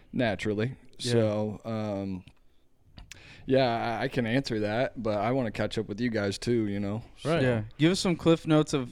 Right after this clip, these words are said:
Speaker 2: some things that cause friction points with communication and some things that are keys to keep things lubricated. Like, one of the things for me,
Speaker 1: Yeah.
Speaker 2: what I'm understanding with, like, especially the last couple months, 'cause me, my dad, and my brother have been working, like,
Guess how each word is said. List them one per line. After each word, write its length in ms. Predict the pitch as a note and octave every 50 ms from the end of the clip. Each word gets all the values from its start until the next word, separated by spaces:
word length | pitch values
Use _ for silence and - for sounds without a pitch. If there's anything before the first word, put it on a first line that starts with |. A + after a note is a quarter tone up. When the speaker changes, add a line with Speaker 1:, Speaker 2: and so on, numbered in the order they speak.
| -
Speaker 2:
some 260 | - - - D3+ D#3 D#3+
things 300 | - E3 D#3 D3+ C#3+ -
that 160 | C#3+ B2 G#2
cause 300 | - - B2+ C3 C#3 -
friction 380 | - - C#3+ C#3 - - D#3 C#3
points 320 | - D3 D3+ D#3 D#3 -
with 120 | D3+ C#3+ -
communication 680 | - D#3+ D3+ D3+ D3+ D3 - D#3 D3+ D3+ D3+ - D#3+ D3
and 160 | C3+ B2+ -
some 200 | - C#3 C3+ C#3
things 420 | - C#3+ C#3 C3+ C3+ C3 B2+ -
that 280 | - B2+ B2+ B2+ A#2+ - - - - - - - - - -
are 120 | C3 B2
keys 520 | - - - - C3+ C3 C3 C3 B2 -
to 400 | - - - B2+ B2 A#2+ A#2 A2+ G2 -
keep 200 | - C3 B2 -
things 300 | - B2 A#2+ A#2 A2 -
lubricated. 640 | B2 A#2+ - B2 A2+ - A2+ G#2+ G2 G2 G2 G#2 - - - B2+ -
Like, 160 | D3 C#3 B2+
one 120 | D#3+ F3 G3
of 60 | G3+
the 80 | E3+ D3
things 240 | D#3+ D#3+ D#3+ D3
for 140 | - - C3+
me, 320 | B2+ B2+ B2+ C3+ C#3+ D3 - - - - - - - - -
Speaker 1:
Yeah. 80 | - -
Speaker 2:
what 120 | - C#3 C3+
I'm 300 | C#3 D3 C#3+ C3 A#2+ - - -
understanding 680 | C#3 D3+ D3+ D3 - - - C#3 C3+ C3+ C#3 C3+ C3+
with, 200 | C3 B2 - -
like, 180 | A#2+ A#2+ A#2 -
especially 500 | - - - C3+ C3 - - C3+ C3+ B2+
the 100 | A#2+ A#2
last 280 | A#2 A#2 A#2 A#2 - -
couple 220 | C3 A#2+ - A#2
months, 220 | A2+ A2+ A2 -
'cause 120 | - A#2 A#2
me, 200 | B2 C#3 D#3 E3+
my 160 | E3 D3+ B2+
dad, 160 | A2+ B2 B2+
and 100 | B2+ B2
my 80 | A2+ A2+
brother 280 | G#2+ B2 A#2+ A#2+ A#2
have 100 | A2+ G#2
been 140 | - A2+ A2
working, 360 | A2 A2+ A2+ - - A2+ G#2
like, 140 | G#2 G#2+ -